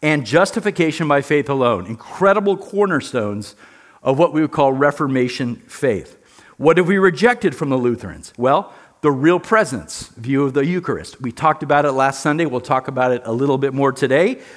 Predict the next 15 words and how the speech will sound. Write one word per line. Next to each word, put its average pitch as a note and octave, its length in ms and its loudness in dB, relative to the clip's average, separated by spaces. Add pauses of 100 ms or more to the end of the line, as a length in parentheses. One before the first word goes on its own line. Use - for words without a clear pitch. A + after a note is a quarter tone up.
(240)
Also, G#3 400 2
paedobaptism. E3 1300 0 (560)
How C3 80 -8
many D#3 100 -4
of D3 80 -4
you D#3 60 2
guys C#3+ 80 0
have C3 120 -6
heard D3 180 -2
that C#3 180 2
term? F#3+ 340 0 (760)
That's - 180 -6
baptism E3+ 640 2
of C#3+ 160 0
infants E3+ 480 -2